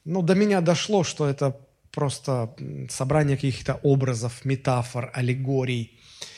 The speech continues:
Я так и не понял, о чем это. Знаете, как в песне: "Не, все понятно, но что конкретно?"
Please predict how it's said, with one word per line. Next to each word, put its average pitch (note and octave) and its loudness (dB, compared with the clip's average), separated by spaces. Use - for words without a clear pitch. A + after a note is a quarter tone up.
Я E3 4
так F3+ -2
и C#3+ 2
не C#3 4
понял, F#2 -6
о B2 -2
чем A#2+ -2
это. G2 -12
Знаете, D#3 0
как A#2 -6
в - -16
песне: F3+ -2
"Не, D3+ 0
все F#3+ -2
понятно, G3 -2
но C3+ 0
что D3 -4
конкретно?" C3 -2